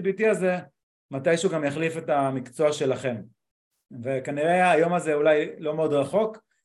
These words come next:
אה, ותנסו לחשוב מה מחשב לא יכול להחליף. לדוגמה, מחשב לא יכול לתת לנו רגש. אה, אמנם יש כל מיני סטארט-אפים בתחום וכולי, אבל אני לא מאמין באופן אישי שמחשב יכול להחליף, אה, פסיכולוג לצורך העניין.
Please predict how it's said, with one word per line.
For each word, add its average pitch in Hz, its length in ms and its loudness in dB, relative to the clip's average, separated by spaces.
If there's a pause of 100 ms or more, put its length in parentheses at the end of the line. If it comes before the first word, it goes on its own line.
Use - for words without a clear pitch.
(320)
אה, 139 320 2
ותנסו 143 360 -2
לחשוב 220 520 0 (460)
מה 180 160 2
מחשב 214 380 0
לא 190 100 8
יכול 185 240 4
להחליף. 139 600 -2 (520)
לדוגמה, 139 360 0
מחשב 180 300 0
לא 190 80 8
יכול 190 160 2
לתת 190 160 -4
לנו 170 240 -2
רגש. 139 640 -2 (680)
אה, 127 240 -4
אמנם 165 220 0
יש 165 100 -4
כל 175 80 -2
מיני 160 140 -4
סטארט-אפים 185 480 2
בתחום 180 340 -4
וכולי, 175 340 2
אבל 139 260 0 (920)
אני 139 160 -4
לא 180 140 6
מאמין 180 400 2
באופן 165 260 2
אישי 190 260 0
שמחשב 147 640 0
יכול 151 200 -2
להחליף, 156 400 -2
אה, 139 440 0
פסיכולוג 139 560 0
לצורך 117 300 -6
העניין. 120 280 -6